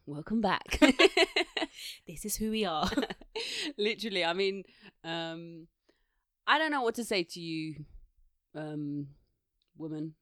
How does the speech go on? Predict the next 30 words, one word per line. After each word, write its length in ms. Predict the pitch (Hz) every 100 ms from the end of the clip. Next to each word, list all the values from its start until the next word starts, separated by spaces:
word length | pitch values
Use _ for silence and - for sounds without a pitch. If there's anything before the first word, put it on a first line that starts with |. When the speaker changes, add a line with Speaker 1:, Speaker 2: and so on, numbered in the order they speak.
| - 175
Speaker 1:
girl, 320 | 170 165 202 269 233 254
<laughs> 160 | -
lady, 600 | 247 196 175 196 196 214 - - 233 214 320 370
<laughs> 300 | 427 - -
whatever 200 | 165 165
you 120 | 180
want 160 | 175 175
to 40 |
be 120 | 170
called. 320 | 165 160 143 - _ - _ _
Um, 480 | 147 143 143 143 147 - _ _ _ -
but 220 | 160 - _ _ _ _ _ _ _ -
just 180 | 277 -
be 120 | 285
normal. 640 | 285 311 320 220 127 127 127 _ _ _ _ _ _ _ _ _ 196
Speaker 2:
I 60 |
love 120 | 196
how 60 | 190
you're 80 | 185
going 220 | 175 165
back 160 | 160 -
to 80 | 160
the 80 |
question. 520 | 160 165 156 - 127 226 - -
<laughs> 160 | 349 -
Speaker 1:
Yeah, 340 | 285 214 214
'cause 140 | 190 180
I 160 | 160
feel 180 | 190 214
like 300 | 190 175 -